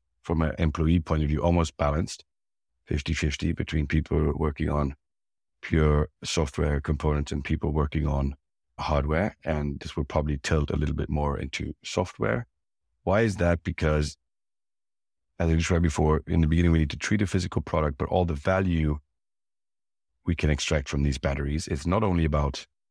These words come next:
the physical good, it's also about the data behind, right? Where is how much material in Europe? Uh, where, uh, can we provide, just based on our data, where can warehousing be provided? Where can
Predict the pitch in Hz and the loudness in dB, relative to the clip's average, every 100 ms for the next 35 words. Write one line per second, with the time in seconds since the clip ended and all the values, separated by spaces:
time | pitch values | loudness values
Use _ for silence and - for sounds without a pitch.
0 | _ _ 76 - 87 78 - 69 67 87 | _ _ -8 -2 0 0 0 -2 2 2
1 | 65 67 80 - 71 69 - 69 80 71 | 2 -2 -2 0 -2 -2 -2 0 0 0
2 | 71 67 73 69 64 - 71 69 - _ | -4 -2 -2 -4 -8 -8 -8 -8 -16 _
3 | _ _ _ _ _ 85 85 82 80 80 | _ _ _ _ _ 0 2 2 0 0
4 | 80 76 - 76 - 71 71 - 73 76 | -2 -2 -4 -2 0 2 2 2 2 4
5 | 71 71 - _ - - - - - 78 | 2 0 -8 _ -14 -10 -8 -4 0 4
6 | 78 78 73 - - - - - - 76 | 4 4 2 -4 -6 -6 -6 -6 -2 2
7 | 76 71 71 73 73 67 - _ _ _ | 2 0 2 2 2 0 -6 _ _ _
8 | _ _ _ - 90 - - 85 - 78 | _ _ _ -2 -2 -2 -2 -2 2 2
9 | 73 71 87 87 80 73 71 - - 73 | 2 2 2 2 2 2 -2 -4 -6 -4
10 | - 78 80 78 71 67 67 69 69 67 | 0 2 2 2 0 -2 -6 -8 -8 -6
11 | 69 67 69 62 71 - 71 71 | -6 -6 -8 -8 -10 -8 -8 -8